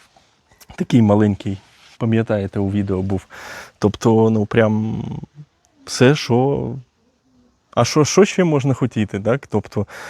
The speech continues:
знаходитись десь на природі, бути абсолютно автономним і залежати лише від сонця. Дуже класно. Е, як на мене, прям досить чудова ідея і взагалі, як мінімум, дуже цікаво.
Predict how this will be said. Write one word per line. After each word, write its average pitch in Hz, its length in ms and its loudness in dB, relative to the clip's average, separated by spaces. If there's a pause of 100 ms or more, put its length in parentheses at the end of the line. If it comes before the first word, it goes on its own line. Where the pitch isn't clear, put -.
(300)
знаходитись 135 680 -2
десь 123 300 0
на 120 120 0
природі, 120 600 0
бути 107 500 -2
абсолютно 113 580 -4
автономним 120 800 0 (380)
і 110 480 0
залежати 120 580 2
лише 110 320 -2
від 113 160 -6
сонця. 101 500 -6 (680)
Дуже 131 200 0
класно. 107 460 -2 (720)
Е, 98 380 0 (420)
як 107 320 0
на 104 120 2
мене, 107 580 0
прям 101 680 -6 (180)
досить 104 360 -6
чудова 101 440 0
ідея 113 400 0
і 104 180 -2
взагалі, 95 420 -2
як 95 180 -6
мінімум, 127 380 0 (580)
дуже 107 240 -2
цікаво. 95 440 -6